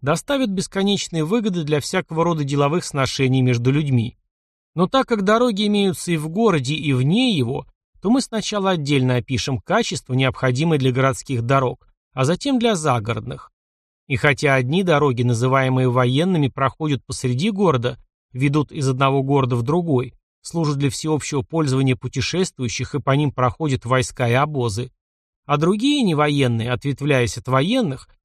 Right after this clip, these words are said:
или ведут к другой военной дороге, или проложены для частных нужд и удобства какого-нибудь поместья.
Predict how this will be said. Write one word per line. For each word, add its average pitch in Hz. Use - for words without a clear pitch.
или 254
ведут 175
к 151
другой 156
военной 135
дороге, 127
или 233
проложены 139
для 120
частных 156
нужд 175
и 135
удобства 143
какого-нибудь 135
поместья. 131